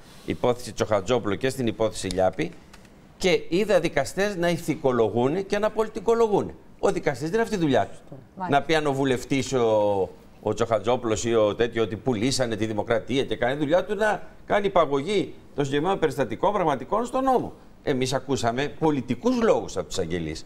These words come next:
Speaker 1: και στις δύο περιπτώσεις. Και ούτε είναι δουλειά τους να δώσουν αίμα στο λαό. Διότι πολλές ποινές, με τα συγχωρήσεως δηλαδή,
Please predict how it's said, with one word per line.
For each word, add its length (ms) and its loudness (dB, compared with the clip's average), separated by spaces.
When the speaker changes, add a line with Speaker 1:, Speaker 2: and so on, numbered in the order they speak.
Speaker 1:
και 100 -2
στις 120 0
δύο 200 2
περιπτώσεις. 460 -6
Και 140 2
ούτε 220 0
είναι 120 2
δουλειά 280 2
τους 80 -4
να 80 -2
δώσουν 280 -2
αίμα 200 -2
στο 140 -2
λαό. 220 0
Διότι 420 0
πολλές 360 2
ποινές, 580 0
με 80 0
τα 100 0
συγχωρήσεως 540 0
δηλαδή, 460 -2